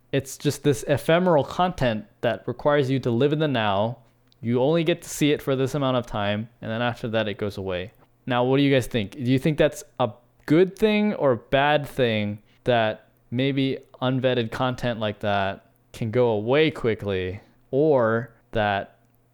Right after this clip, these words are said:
because if you tweet something, as an example, right? If you tweet something, it exists there. It's in your timeline. It's there, basically, until you delete it,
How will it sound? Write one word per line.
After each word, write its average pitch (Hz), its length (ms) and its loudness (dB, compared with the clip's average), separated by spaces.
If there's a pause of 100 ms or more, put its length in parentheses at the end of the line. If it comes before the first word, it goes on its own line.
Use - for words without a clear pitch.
because 135 260 -2
if 135 120 -4
you 143 80 -4
tweet 202 280 -2
something, 110 380 -2
as 101 140 -2
an 107 100 -6
example, 95 560 -8
right? 98 240 -8 (340)
If 110 80 -12
you 110 60 -6
tweet 135 220 -6
something, 131 480 -2
it 117 120 -4
exists 110 400 -4
there. 107 260 0
It's 107 220 -8
in 131 320 -2
your 127 340 -2 (400)
timeline. 107 440 -4
It's - 220 -8
there, 104 320 0
basically, 101 800 -6 (480)
until 110 200 -6
you 98 100 -4
delete 92 300 -4
it, 87 140 -8